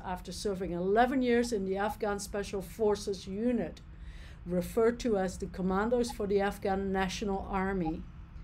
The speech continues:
After narrowly escaping the Taliban's initial attempt to take over his home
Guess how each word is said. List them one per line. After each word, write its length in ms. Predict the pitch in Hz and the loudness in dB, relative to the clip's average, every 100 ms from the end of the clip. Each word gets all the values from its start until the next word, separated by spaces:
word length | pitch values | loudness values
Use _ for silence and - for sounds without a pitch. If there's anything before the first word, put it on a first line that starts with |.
| - - - - | -14 -14 -12 -2
After 300 | 240 226 247 | 0 2 6
narrowly 640 | 233 240 302 339 294 240 202 | 10 10 12 10 12 10 8
escaping 680 | 185 - 233 240 240 214 190 | 4 2 4 4 4 2 2
the 80 | |
Taliban's 640 | 180 208 214 220 214 202 208 | -2 2 2 4 2 2 2
initial 460 | 190 233 - 294 | 2 2 2 0
attempt 420 | 294 - 254 196 | 0 2 2 4
to 80 | 190 | 0
take 380 | 175 214 214 220 | -2 4 4 4
over 360 | 226 208 202 180 | 4 4 6 2
his 160 | 175 | 0
home 500 | 185 190 214 240 - | 2 2 4 2 -2